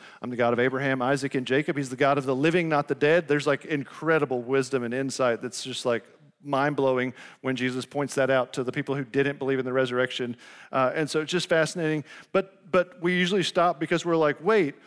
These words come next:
there's no marriage in heaven? Well, that just seems really sad." And, and, and I was kind of banking a lot of my existence on maybe getting married one day and maybe really being loved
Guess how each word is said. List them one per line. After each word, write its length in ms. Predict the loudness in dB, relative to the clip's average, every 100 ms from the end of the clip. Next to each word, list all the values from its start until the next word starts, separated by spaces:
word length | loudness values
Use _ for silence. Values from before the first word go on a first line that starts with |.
| -20 _ _ _ _
there's 180 | -4 0
no 80 | 0
marriage 460 | 2 2 2 0
in 80 | 0
heaven? 420 | 0 -2 -4 -8 -14 _ _ _ _ _ _ _ _ _ _ _ _ _ _ _ _ _ _ _ _ _ -4
Well, 80 | 0
that 60 | 0
just 140 | 0
seems 200 | -2 0
really 180 | 0 0
sad." 640 | 0 0 0 0 -2 -6 -20 _ _ _ _ _ _ _ _ _ _ _ _ _ _ _ _ _ _ _ _ _ _ _ _ _ _ _ _ _ _
And, 220 | 0 0 0
and, 320 | -4 -4 -4
and 340 | -2 -2 -2 -2
I 100 | 0
was 100 | 0
kind 160 | 0 -2
of 160 | -2
banking 640 | 0 0 0 0 0 -2 -10 _ _ _ _ 0
a 80 | 2
lot 160 | 4
of 80 | 4
my 160 | 2 2
existence 500 | 2 0 0 -2 2
on 180 | 2 4
maybe 280 | 4 4
getting 360 | 2 2 2 2
married 260 | 4 4 4
one 140 | 2
day 120 | 2
and 80 | 4
maybe 180 | 2 2
really 380 | 0 2 2 2
being 260 | 0 0
loved 480 | 2 2 2 -2 -18